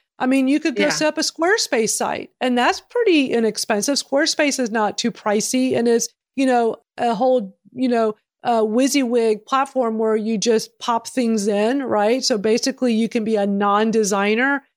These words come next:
Speaker 1: and create a very nice looking site because, and Wix does that too, where they have these templates, I guess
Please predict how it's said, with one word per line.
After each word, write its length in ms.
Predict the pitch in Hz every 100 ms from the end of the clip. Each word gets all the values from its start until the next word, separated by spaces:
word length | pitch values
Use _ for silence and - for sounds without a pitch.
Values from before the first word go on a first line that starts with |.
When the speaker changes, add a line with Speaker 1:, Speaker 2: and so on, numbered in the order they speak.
| _
Speaker 1:
and 140 | 240
create 260 | 226 269 254
a 60 | 233
very 340 | 196 226 240
nice 440 | 220 214 220 220
looking 520 | 208 214 233 220 208 202 _ -
site 360 | - 302 285
because, 440 | 226 226 233 226 220
and 260 | 226 214
Wix 340 | 208 254 202 -
does 220 | 262 233
that 220 | 247 240
too, 160 | 262 262
where 100 | 247
they 160 | 240
have 240 | 226 247 214
these 220 | 233 -
templates, 520 | - 254 - - -
I 80 | 214
guess 220 | 240